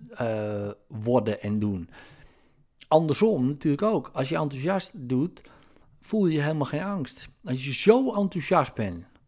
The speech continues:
van wat jij aan het doen bent over iets, voel je geen angst. Dat is onmogelijk. Eén, het kan niet naast elkaar. Dat kan gewoon niet. Dus,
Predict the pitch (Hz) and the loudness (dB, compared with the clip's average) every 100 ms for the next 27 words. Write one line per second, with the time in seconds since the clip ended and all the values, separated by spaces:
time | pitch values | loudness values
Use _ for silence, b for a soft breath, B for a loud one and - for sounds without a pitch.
0 | - 120 120 139 160 170 175 170 160 127 | -10 -4 -2 0 0 -2 -2 -2 -2 -2
1 | 101 90 - 113 113 120 160 185 - - | -4 -6 -8 -4 -2 -2 -4 -6 -8 -6
2 | 131 120 - 139 120 95 85 - - - | -2 -2 -2 -6 -6 -8 -12 -18 -20 -20
3 | - 139 185 117 175 180 110 92 - 127 | -10 -6 -4 0 0 0 -4 -8 -10 -10
4 | 107 143 139 147 151 156 127 151 156 156 | -6 -6 -4 -2 -2 -4 -6 -4 -4 -2
5 | 156 147 - - - - 120 123 123 - | -4 -8 -18 -20 -20 -12 -4 -2 -2 -2
6 | 123 180 151 95 - 120 123 117 127 - | -2 -2 -2 -4 -8 -10 -10 -12 -12 -14
7 | - - - 123 117 - - 147 139 170 | -16 -16 -6 -6 -6 -10 -16 -12 -4 0
8 | 175 - 95 82 - B B B B B | 0 -2 -4 -8 -16 B B B B B
9 | B B B B - 147 147 - | B B B B 2 4 4 0